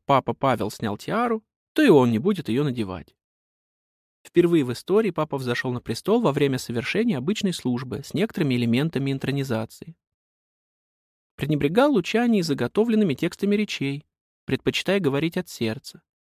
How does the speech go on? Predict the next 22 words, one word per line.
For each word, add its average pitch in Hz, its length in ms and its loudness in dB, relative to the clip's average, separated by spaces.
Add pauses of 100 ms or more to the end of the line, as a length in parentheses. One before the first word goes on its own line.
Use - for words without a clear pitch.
(420)
в 139 60 -6
результате 139 440 2
чего 185 280 2
часто 131 320 -4
запинался, 123 640 -2
терял 113 300 -2
мысль 185 440 -2
и 123 80 -8
наивно 170 300 0
смеялся. 110 640 -6 (960)
Это 165 180 -2
очень 170 280 2
не 160 80 0
нравилось 151 420 0
куриальным 120 400 -2
сановникам, 120 640 -6 (640)
но 127 100 0
зато 131 240 2
непременно 123 640 0
восхищало 147 640 -2
простых - 400 -8
людей. 120 400 -6